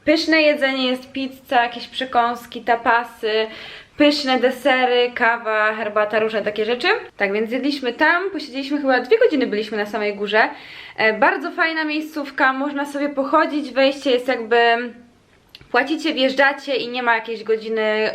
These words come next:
do której musicie wrócić, no do zamknięcia możecie siedzieć, no ale wiadomo, po prostu fajnie, że nie musicie się spieszyć, że nie wiem, jest pół godziny czy godzina.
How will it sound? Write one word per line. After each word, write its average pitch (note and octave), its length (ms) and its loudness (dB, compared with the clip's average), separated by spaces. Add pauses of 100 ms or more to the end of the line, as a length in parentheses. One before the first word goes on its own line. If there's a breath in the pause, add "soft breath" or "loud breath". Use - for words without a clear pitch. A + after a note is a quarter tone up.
do G#3 80 -2
której A3 240 2
musicie A3 280 0
wrócić, B3+ 400 -2
no A3 240 0
do A#3+ 160 0
zamknięcia A#3 680 0
możecie C4+ 300 -4
siedzieć, D4+ 360 -2
no C#4 100 0
ale C4+ 240 2
wiadomo, G#3+ 440 0 (300 loud breath)
po D#4+ 60 -4
prostu F#4+ 260 2
fajnie, D#4+ 280 0
że C#4+ 120 -4
nie C4+ 100 -4
musicie C4+ 280 -6
się B3+ 120 -8
spieszyć, B3 420 -2
że A3 100 -4
nie A3 80 -2
wiem, G#3 120 0
jest G#3 180 -6
pół A#3+ 140 -6
godziny A3+ 320 0
czy A3 140 -8
godzina. G#3+ 560 0